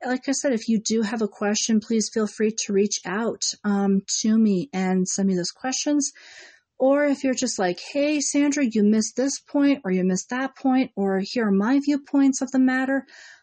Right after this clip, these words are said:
I'd love to hear from you, uh, because like I said, I'm kinda going off of what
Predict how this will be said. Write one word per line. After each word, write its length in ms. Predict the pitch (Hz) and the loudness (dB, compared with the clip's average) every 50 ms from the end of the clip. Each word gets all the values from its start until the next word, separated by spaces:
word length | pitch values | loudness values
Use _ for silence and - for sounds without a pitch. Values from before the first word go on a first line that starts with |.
| _ _ - _ - | _ _ -20 _ -8
I'd 300 | 262 302 359 392 - 359 | -2 -2 -2 0 0 -2
love 140 | 339 330 - - | -4 -2 -2 -2
to 100 | - 294 | -4 -4
hear 260 | 277 - 269 277 339 | -2 -2 -2 -2 -2
from 260 | 349 - - 294 247 | -4 -2 0 2 2
you, 360 | 208 165 156 143 127 139 185 - | 2 2 0 -2 -4 -6 -8 -6
uh, 280 | - 202 202 208 208 202 | -4 -2 0 2 2 2
because 400 | 202 214 208 - - 220 214 - | 2 0 -2 -2 -2 -4 -2 -2
like 240 | 226 226 226 226 - | -2 -4 -4 -2 -4
I 60 | 233 | -4
said, 180 | 220 - - 208 | -4 -2 -2 -2
I'm 160 | 196 208 240 254 | -2 -2 -2 -4
kinda 300 | - - 269 247 233 226 | -6 -4 -2 -2 -2 -2
going 280 | - 226 226 226 220 | -2 0 2 2 2
off 280 | 220 226 240 240 - - | 2 0 -2 -2 -2 -2
of 260 | 226 214 208 202 196 - _ _ | 0 0 0 0 -2 -4 _ _
what 240 | 214 202 208 - | -4 -4 -4 -4